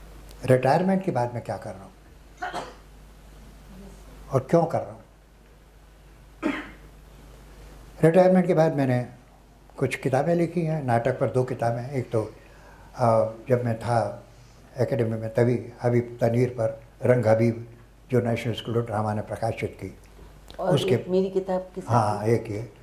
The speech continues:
Speaker 1: अ, भारतीय, अ, भारतीय नाट्य परंपरा और आधुनिकता,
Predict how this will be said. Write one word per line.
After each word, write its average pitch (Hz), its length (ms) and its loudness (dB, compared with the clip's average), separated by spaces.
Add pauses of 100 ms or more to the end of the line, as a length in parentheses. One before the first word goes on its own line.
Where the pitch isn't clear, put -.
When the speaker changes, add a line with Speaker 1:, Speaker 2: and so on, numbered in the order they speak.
(400)
Speaker 1:
अ, 117 240 2 (400)
भारतीय, 120 760 4 (380)
अ, 117 140 2 (760)
भारतीय 123 300 4
नाट्य 117 240 2
परंपरा 113 440 2
और 101 120 0
आधुनिकता, 110 720 -2